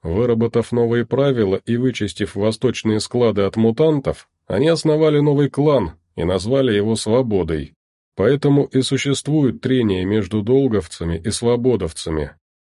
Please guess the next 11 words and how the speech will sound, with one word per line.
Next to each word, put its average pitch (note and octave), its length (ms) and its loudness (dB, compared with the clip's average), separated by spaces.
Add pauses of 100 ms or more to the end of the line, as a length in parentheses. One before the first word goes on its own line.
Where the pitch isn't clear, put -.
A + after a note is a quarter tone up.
Воронин A#2 540 2
все D3 220 -4
не C#3+ 120 2
может C#3+ 420 2
им B2+ 160 0
простить B2 560 -4
уход G#2+ 440 -2
не G#2+ 180 0
самых B2 440 0
худших A#2 500 -4
квадов A#2+ 580 -2